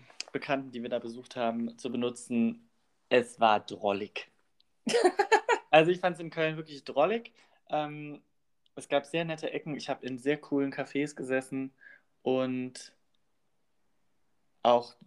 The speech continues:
Speaker 1: schöne, schöne Ecken entdeckt. Und trotzdem hat's mich irgendwie, weißt du, es gibt Städte, die ziehen mich in den Bann im Sinne von, Wow, krass, hier würd ich gerne, hier wär, hier würd ich gerne wohnen oder hier würd ich gerne länger bleiben oder es, äh,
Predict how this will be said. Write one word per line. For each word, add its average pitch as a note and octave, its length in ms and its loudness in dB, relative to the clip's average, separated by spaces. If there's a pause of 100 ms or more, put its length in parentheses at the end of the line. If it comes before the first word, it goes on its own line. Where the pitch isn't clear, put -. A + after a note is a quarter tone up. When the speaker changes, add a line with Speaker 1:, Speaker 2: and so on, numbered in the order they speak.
(120)
Speaker 1:
schöne, C3 640 -2
schöne - 300 -2
Ecken E3+ 200 -6
entdeckt. C#3 460 -4 (1600)
Und C3+ 220 -6
trotzdem D#3+ 640 -8
hat's - 220 -10
mich C#3+ 220 -12
irgendwie, C3+ 880 -4 (440)
weißt D3 180 6
du, D#3 40 -10
es - 60 -14
gibt - 180 -2
Städte, D#3 320 2
die B2+ 120 -10
ziehen E3+ 260 -4
mich D#3+ 120 -6
in C3+ 80 -2
den B2 220 -2
Bann B2+ 320 8
im C#3 140 -6
Sinne C3+ 280 -4
von, A2 220 -2
Wow, G#2 160 2
krass, - 220 -12
hier A2+ 120 -4
würd A2 140 -8
ich - 80 -18
gerne, G#2+ 360 -2 (720)
hier B2 340 -2
wär, B2 180 4
hier C3+ 480 -4
würd E3 120 4
ich - 80 -10
gerne A2 300 2
wohnen D#3 380 6
oder A#2 400 6
hier A2 160 -6
würd A#2 100 0
ich - 120 -16
gerne G#2+ 180 -8
länger A#2+ 260 0
bleiben D#3 400 2
oder A2+ 200 -8
es, - 260 -20
äh, - 260 -18